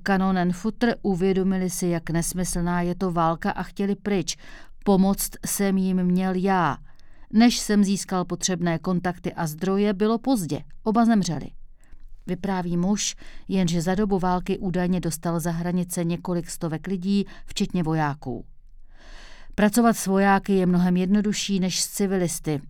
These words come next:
Jsou disciplinovaní a uvědomují si cenu vlastních chyb, protože už válku zažili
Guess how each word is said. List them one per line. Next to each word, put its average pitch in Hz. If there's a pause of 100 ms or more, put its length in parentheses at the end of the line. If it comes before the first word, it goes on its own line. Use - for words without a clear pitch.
(100)
Jsou 165
disciplinovaní 190
a -
uvědomují 185
si 156
cenu 185
vlastních 156
chyb, 240 (500)
protože 196
už 170
válku 160
zažili 190